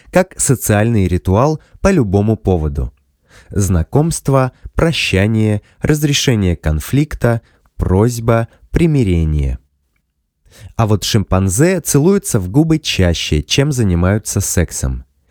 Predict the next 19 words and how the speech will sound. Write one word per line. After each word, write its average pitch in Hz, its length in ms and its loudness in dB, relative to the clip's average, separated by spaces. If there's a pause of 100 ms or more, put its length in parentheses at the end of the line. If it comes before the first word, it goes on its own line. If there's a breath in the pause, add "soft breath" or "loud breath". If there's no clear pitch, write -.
(300 soft breath)
Это 196 220 2
для 165 180 0
них 156 240 0
социальное 117 720 2
действие, 73 680 -2 (240 soft breath)
которое 104 420 2
в 92 60 -2
основном 135 580 0 (200 soft breath)
используется 147 840 0
для 147 340 0
утешения 143 720 0
расстроенных 101 680 0
друзей 101 580 0 (200 soft breath)
и 208 160 2
примирения 98 800 0
после 82 420 -4
ссоры. - 540 -2 (1400 soft breath)
Пол 196 240 2
целующихся 185 1080 0